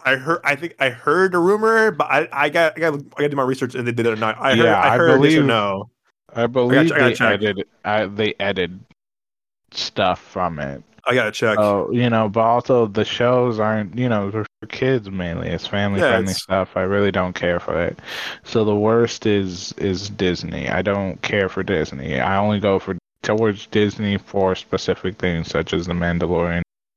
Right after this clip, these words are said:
Speaker 2: Loki's done, so no more Loki. So waiting for the
Speaker 1: <laughs>
Speaker 2: next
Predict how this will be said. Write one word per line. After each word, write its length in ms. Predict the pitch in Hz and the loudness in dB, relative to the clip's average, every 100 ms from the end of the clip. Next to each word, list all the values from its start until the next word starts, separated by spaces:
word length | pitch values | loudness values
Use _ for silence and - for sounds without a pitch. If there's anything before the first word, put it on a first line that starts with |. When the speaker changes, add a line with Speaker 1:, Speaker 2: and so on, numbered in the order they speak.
| - - | -12 -6
Speaker 2:
Loki's 500 | 95 95 92 98 92 | -2 -2 -2 -4 -2
done, 360 | - 85 82 80 | 0 0 0 -4
so 140 | - | -4
no 140 | 85 87 | -2 -2
more 200 | 85 85 | -2 0
Loki. 360 | 85 87 85 90 | -2 -2 -4 -2
So 280 | 90 95 - - - _ _ | -2 -4 -6 -16 -20 _ _
waiting 280 | 98 107 104 | -2 0 2
for 120 | - | 2
the 120 | 104 95 | 2 2
Speaker 1:
<laughs> 100 | 95 | 2
Speaker 2:
next 160 | 92 | 0